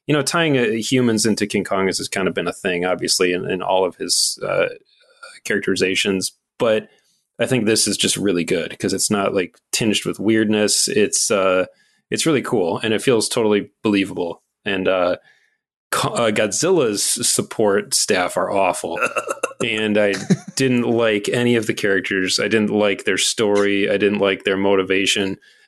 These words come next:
Speaker 1: There's some tiny, interesting character things for Brian Tyree Henry's character, but they would be better served in a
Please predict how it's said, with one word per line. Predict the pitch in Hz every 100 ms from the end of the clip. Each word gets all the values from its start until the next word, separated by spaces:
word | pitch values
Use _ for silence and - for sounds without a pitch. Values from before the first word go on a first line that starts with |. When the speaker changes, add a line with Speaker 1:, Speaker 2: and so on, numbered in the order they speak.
| -
Speaker 1:
There's | 127 -
some | - 143 135 131 123 - _ _ _
tiny, | - - 123 123 123 120
interesting | 117 113 117 - 110
character | 107 117 104 101 110
things | - 110 107 101
for | 107
Brian | 92 - 101 101 98
Tyree | - 110 101 95
Henry's | 104 104 104
character, | - 110 104 - 110 110 - _ _ _ -
but | 127 117 110 -
they | 110 117
would | 113 101
be | 113 107
better | 107 98 98
served | - 104 101 92 -
in |
a | 95